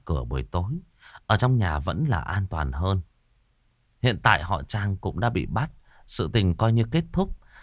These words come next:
Đám fan theo bên cạnh Thiệu Nhất Chu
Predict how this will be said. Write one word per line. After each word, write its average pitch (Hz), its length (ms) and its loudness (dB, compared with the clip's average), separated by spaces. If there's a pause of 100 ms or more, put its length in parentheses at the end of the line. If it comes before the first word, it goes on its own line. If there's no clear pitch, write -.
(180)
Đám 123 180 6
fan 127 500 2 (1000)
theo 123 200 4
bên 117 180 4
cạnh 95 240 0
Thiệu 95 180 -2
Nhất 104 260 -2
Chu 120 240 2